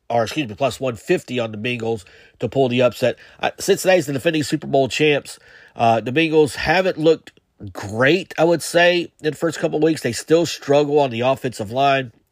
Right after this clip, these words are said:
Uh, but Baltimore's very one-dimensional, and it plays into Kansas, or into Cincinnati's hands, who, who does a very good job of stopping the run.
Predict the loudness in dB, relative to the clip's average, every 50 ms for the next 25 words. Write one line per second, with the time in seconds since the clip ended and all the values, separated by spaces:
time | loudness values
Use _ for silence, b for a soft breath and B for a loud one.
0 | B B B B B B B B B B B B B B B 2 4 4 4 2
1 | 0 -2 0 0 0 2 2 2 2 2 2 2 2 2 2 4 4 2 2 2
2 | 2 2 0 0 0 -2 -4 -2 -4 -4 -4 -4 -2 0 0 0 -2 -4 -4 -2
3 | -2 0 -2 -2 -6 -12 -10 -6 -6 -6 -6 -6 -8 -6 -4 -2 -2 -2 -2 -6
4 | -8 -8 -8 -6 -2 -2 -2 -2 -2 -2 -2 -2 -2 -4 -8 -6 -4 -2 -2 -2
5 | -4 -4 -8 -12 -12 -12 -12 -14 -14 -10 -6 -4 -2 0 -2 -2 -2 -2 0 0
6 | 0 0 -2 -4 -4 -2 0 0 -2 -2 -6 -8 -2 -2 -2 -2 -2 -8 -12 -10
7 | -6 -4 -2 -2 -2 -2 -4 -8